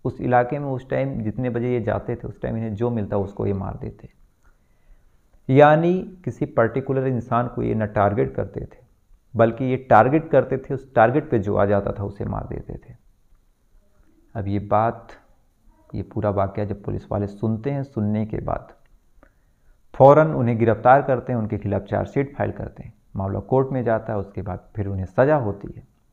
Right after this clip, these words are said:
और इसी के साथ जो महीनों तक एक शहर में पच्चीस तीस किलोमीटर के रेंज में जो सत्रह अठारह लोग मारे गए,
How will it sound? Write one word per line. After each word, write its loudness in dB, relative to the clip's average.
और 10
इसी 4
के 2
साथ 6
जो 0
महीनों 2
तक -12
एक -10
शहर 2
में -4
पच्चीस -6
तीस -4
किलोमीटर -4
के -2
रेंज -2
में -8
जो -4
सत्रह -4
अठारह -4
लोग -2
मारे 0
गए, -6